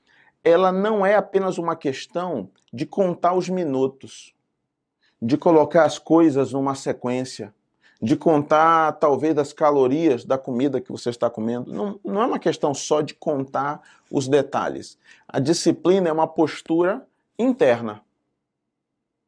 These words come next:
O fundador da Nova Acrópole, o professor Jorge Ângelo de Braga, ele dizia que existe a pequena disciplina, que é essa, de colocar as coisas enfileiradas, de contar as calorias, e existe a grande disciplina.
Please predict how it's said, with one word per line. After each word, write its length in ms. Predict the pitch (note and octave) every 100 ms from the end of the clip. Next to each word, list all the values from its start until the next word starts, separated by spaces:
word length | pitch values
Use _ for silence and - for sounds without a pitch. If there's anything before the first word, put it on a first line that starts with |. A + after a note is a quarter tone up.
| _ _ _ _ _
O 120 | -
fundador 420 | C3+ F#3+ D#3+ D3
da 100 | C#3
Nova 220 | B2 A#2+ G#2+
Acrópole, 460 | - D#3 D3+ F#2+
o 40 | G2
professor 400 | A2+ A#2 - A2
Jorge 320 | G#2 A2 G2+
Ângelo 200 | F#2+ F#2
de 80 | F2+
Braga, 320 | A#2+ C3+ G2
ele 100 | B2
dizia 320 | C3 A2+ B2
que 140 | A#2+
existe 280 | C3 A2+ B2
a 60 | C#3
pequena 580 | - D3 - E3 A3 E3+
disciplina, 680 | - - - A2 B2+ F3+ _ _ _ _
que 120 | F3+
é 120 | D#3
essa, 380 | A#2 - - A#3 _ _ _ -
de 120 | -
colocar 420 | - C3 B2 C#3
as 120 | B2+
coisas 340 | - B2+ A2+ G#2
enfileiradas, 800 | G#2+ - G#2 F#2+ G#2 C3+ A#2 G2+
de 80 |
contar 420 | A2+ B2+ G#2 G#2 G#2+
as 140 | -
calorias, 580 | G2 F#2 F#2 C3+ D#3 - _ - _
e 120 | -
existe 480 | F3 E3 D#3+ A3 -
a 80 | G#3+
grande 640 | A2+ A2 C#3 G3+ B3+ G3+
disciplina. 560 | C#3 A#2 - - D2 -